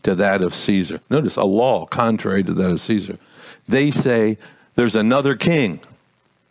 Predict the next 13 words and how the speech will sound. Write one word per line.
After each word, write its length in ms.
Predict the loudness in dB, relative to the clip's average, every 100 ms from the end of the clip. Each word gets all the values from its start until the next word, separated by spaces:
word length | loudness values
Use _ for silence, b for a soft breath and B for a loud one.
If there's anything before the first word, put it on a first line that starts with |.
| _ _ _ _ _ _ _ -4
Jesus." 580 | 0 2 0 -2 -8 -10 -14 _
Wow. 520 | -2 2 0 -2 -10 -18 -20 -20 _ _ _ _ _ _ _
That's, 380 | -2 -2 -2 -8 -12 -6
that's 220 | -2 -2
very, 540 | 0 2 2 2 0 -2 -12 -20 -20 _ _ _
that's, 200 | -2 -2 -2
that's 280 | -2 0
a 60 | 0
resistant 560 | 0 2 0 -2 -2 0
act. 400 | -2 -4 -6 -4
Now, 200 | -2 -4 B B B
now, 180 | -2 -2 -6 -2
imagine 600 | 0 2 0 0 -2